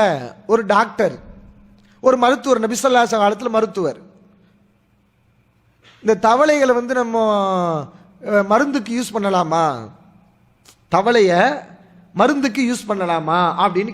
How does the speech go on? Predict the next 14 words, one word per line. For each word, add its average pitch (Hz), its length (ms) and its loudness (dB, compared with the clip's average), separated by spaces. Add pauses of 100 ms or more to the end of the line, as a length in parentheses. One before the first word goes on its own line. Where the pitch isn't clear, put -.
கேட்கிறாரு. 143 420 -4 (680)
நபி 254 220 2
ஸல்லல்லாஹு 247 300 4
அலைஹி 202 80 -2
வஸல்லம் 233 220 -2
ஃபனஹா 202 360 2
அன் 214 200 -2
கத்லிஹி, 185 380 -2 (120)
அப்பதான் 214 280 0
என்ன 202 180 -2
செய்றாங்கன்னா, 175 460 0 (1040)
தவளையை 226 320 4
வந்து 208 200 -2
கொல்லக்கூடாது, 185 760 0